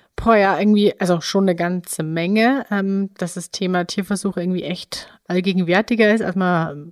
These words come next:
vielleicht im Alltag meint. Oder wie du auch sagst, man versucht sich ja doch auch so ein Stück weit vor so schockierenden, ähm, Reportagen oder Dokumentationen dann auch ein Stück weit zu schützen und sich das gar nicht unbedingt bis zum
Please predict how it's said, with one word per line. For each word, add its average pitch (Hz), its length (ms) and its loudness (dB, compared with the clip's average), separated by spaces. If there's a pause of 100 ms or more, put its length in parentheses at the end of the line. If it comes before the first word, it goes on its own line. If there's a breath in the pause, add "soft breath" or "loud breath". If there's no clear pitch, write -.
vielleicht 175 520 -4
im - 80 -6
Alltag 180 360 -6
meint. 175 520 -4
Oder 185 160 -2
wie 185 80 -6
du 175 120 -2
auch 156 100 -6
sagst, 190 340 -4
man 165 80 -4
versucht 196 400 -6
sich 175 120 -6
ja 180 80 -2
doch 180 200 -4
auch 180 120 -6
so - 120 -8
ein 175 60 -4
Stück - 280 -6
weit 180 140 -2
vor 175 200 -4
so 175 220 -2 (580 loud breath)
schockierenden, 214 760 2
ähm, 180 760 2 (220)
Reportagen 190 680 0
oder 175 80 0
Dokumentationen 190 680 -2
dann 175 140 -2
auch 175 160 -2
ein 180 100 -2
Stück - 220 -8
weit 180 120 0
zu 190 100 -6
schützen 208 400 -2
und 190 80 2
sich 175 180 -6
das - 180 -16
gar 180 160 0
nicht 180 160 -2
unbedingt 180 400 -2
bis - 180 -8
zum 180 340 0